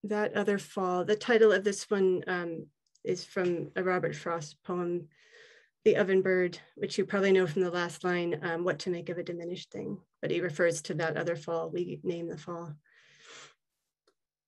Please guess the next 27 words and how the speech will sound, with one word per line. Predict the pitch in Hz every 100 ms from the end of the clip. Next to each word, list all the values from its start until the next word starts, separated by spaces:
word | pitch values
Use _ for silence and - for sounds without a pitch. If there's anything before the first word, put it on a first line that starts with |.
| _ _ _ _
What | 214 233 233
closeness | - 240 254 247 233 -
we |
drew | 220 208 214 214
from | 214 196
that | 185 147
leafless | 202 208 196 202
silence, | - 185 190 185 185 - -
wandering | 196 196 196 190
off | 151 185 -
the | -
path | - 185 175 175
up | - 190
under | 185 190
the | 180 180
plane | - 185 180
trees, | 180 175 175 175 - _ _ _ _ -
to | 208
watch | 190 185 185 -
and | 190
wait | 190 185 -
for | 196
the | 185
jogger | 185 185 185 185
to | 190
come | - 196
around | 185 185 180 175 180